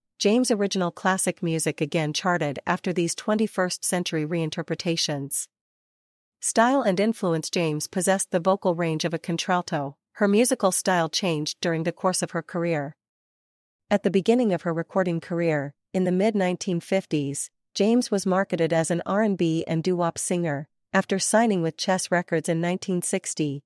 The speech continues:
James broke through as a traditional pop-styled singer, covering jazz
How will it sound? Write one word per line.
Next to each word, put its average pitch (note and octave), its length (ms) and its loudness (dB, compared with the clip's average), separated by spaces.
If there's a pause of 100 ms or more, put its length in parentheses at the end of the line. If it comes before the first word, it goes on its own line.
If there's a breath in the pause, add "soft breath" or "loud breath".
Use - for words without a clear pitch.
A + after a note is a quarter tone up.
(180)
James A#3 320 2
broke F3+ 320 0
through E3 200 0
as D#3+ 140 2
a F3 60 0
traditional F3+ 580 -2
pop-styled E3+ 640 -4
singer, D3+ 480 -2 (180)
covering F3+ 420 0
jazz E3 520 0